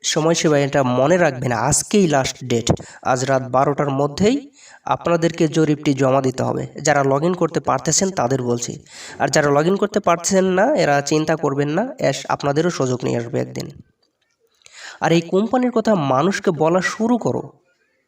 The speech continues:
শুধু আমাকে নয়। বা আমি আপনাদেরকে চিনতেছি এটাই নয়, আপনারা আমাকে চিনতেছেন এটা নয়। নিজেদের কথাও শেয়ার করো প্রত্যেকের Facebook প্রোফাইলে, TikTok-এ, যেগুলো সোশ্যাল মিডিয়া রয়েছে সেগুলোতে শেয়ার করুন,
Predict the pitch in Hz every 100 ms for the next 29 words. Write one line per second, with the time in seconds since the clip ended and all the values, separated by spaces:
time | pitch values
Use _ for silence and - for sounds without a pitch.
0 | _ _ _ _ - 160 147 131 131 180
1 | 185 147 123 120 131 - _ _ 143 127
2 | 127 165 170 190 185 - 165 156 151 151
3 | 151 143 160 139 120 - 147 123 143 135
4 | 131 143 156 170 170 175 175 170 170 151
5 | 127 151 _ - - - 165 165 175 196
6 | 190 202 - 175 170 156 - 147 143 139
7 | 131 143 143 143 139 143 131 131 _ _
8 | _ _ _ _ - 135 123 127 131 127
9 | 120 127 135 120 139 - _ - 156 160
10 | 160 123 123 127 147 175 196 151 139 131
11 | 139 131 135 147 143 139 147 143 139 143
12 | 143 - 190 190 180 135